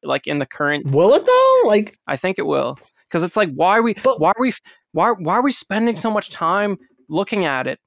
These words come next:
Speaker 1: if it's not important to the future of the story? You know, they're, they, it's literally like, they're, it's, they flash back to it a couple times in The Mandalorian season two, if I'm remembering correctly, and in the Book of Boba Fett. There's way too much emphasis being put on it.
Speaker 2: No, it's,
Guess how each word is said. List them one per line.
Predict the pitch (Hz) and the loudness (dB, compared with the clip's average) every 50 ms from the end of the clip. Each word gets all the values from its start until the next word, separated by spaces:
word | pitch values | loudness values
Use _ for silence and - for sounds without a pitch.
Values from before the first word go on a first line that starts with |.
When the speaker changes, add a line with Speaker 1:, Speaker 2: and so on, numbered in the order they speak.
| _ _ - | _ _ -8
Speaker 1:
if | 160 156 - | -6 -4 -4
it's | 165 - - | -6 -4 -2
not | 170 170 180 | 0 0 0
important | 180 170 - 165 160 170 175 170 | 0 -2 0 0 0 0 -2 -2
to | - 190 | -4 -4
the | 160 156 | -4 -6
future | - - - 151 151 156 - 170 156 | -6 -6 -4 -2 -2 -2 -2 -2 -4
of | 143 | -4
the | 143 139 | -4 -8
story? | - - - 123 120 127 120 - - - _ - - - _ - | -10 -8 -8 -6 -6 -6 -6 -8 -12 -16 _ -20 -20 -20 _ -14
You | - - 165 | -8 -6 -4
know, | 165 160 160 | -4 -4 -4
they're, | 165 170 165 156 165 180 | -2 -2 -2 -2 -4 -6
they, | 156 170 190 190 | -4 -4 -2 -2
it's | 190 - - - | -4 -4 -4 -2
literally | 175 196 208 208 214 208 208 | 0 0 2 2 2 2 2
like, | 185 160 147 - _ _ - - | 2 0 -2 -2 _ _ -12 -6
they're, | 151 151 | -6 -6
it's, | - 165 156 - - - - - | -4 -4 -6 -8 -8 -14 -18 -12
they | 156 147 151 151 | -6 -4 -2 -2
flash | - - 180 175 180 180 - | -2 -2 -2 -2 -2 -2 0
back | 196 185 185 180 | -2 -2 -2 -2
to | - 180 | -2 -2
it | 156 135 | -2 -4
a | - _ _ _ _ _ _ _ _ _ - - | -6 _ _ _ _ _ _ _ _ _ -16 -6
couple | - 185 196 - 233 214 | -4 -2 0 0 -2 0
times | - 208 202 208 208 208 | 0 0 0 0 0 0
in | 208 202 | 0 0
The | 202 190 | 0 0
Mandalorian | 185 180 180 175 175 175 175 175 170 156 | 0 0 0 0 0 0 0 0 -2 -4
season | - 180 170 156 160 156 | -2 -2 -2 0 -2 -4
two, | - - 147 151 156 | -4 -2 -2 0 0
if | 160 - 156 | 0 -2 -2
I'm | 135 135 | -4 -4
remembering | 135 131 139 139 135 135 139 139 | -4 -4 -4 -4 -4 -4 -4 -6
correctly, | - - 147 139 139 - 143 139 143 135 | -6 -4 -4 -4 -4 -4 -6 -8 -6 -6
and | 131 143 147 147 147 | -4 -4 -2 -2 -2
in | 147 | -2
the | 147 139 | -4 -4
Book | 135 143 139 - | -4 -6 -6 -6
of | - | -8
Boba | - 113 - - - | -8 -8 -8 -10 -12
Fett. | - - - - - - - - _ - | -12 -12 -12 -12 -12 -16 -20 -18 _ -8
There's | 147 131 135 | -8 -8 -8
way | 143 131 165 190 202 190 | -6 -2 0 0 0 0
too | - - - 170 | -2 -2 -2 -2
much | 156 156 151 - | -2 -2 -2 -4
emphasis | 143 131 135 127 147 - - 135 - | -4 -6 -6 -6 -8 -8 -8 -10 -10
being | - - 135 131 127 | -8 -8 -8 -8 -8
put | - - 131 - | -6 -6 -6 -6
on | - - - - - | -6 -8 -10 -14 -16
it. | - - _ _ _ _ _ _ _ _ _ _ - | -20 -20 _ _ _ _ _ _ _ _ _ _ -2
Speaker 2:
No, | 220 254 320 339 302 180 | 2 4 6 6 6 4
it's, | 180 175 - - - - - | 2 0 0 -4 -4 -6 -8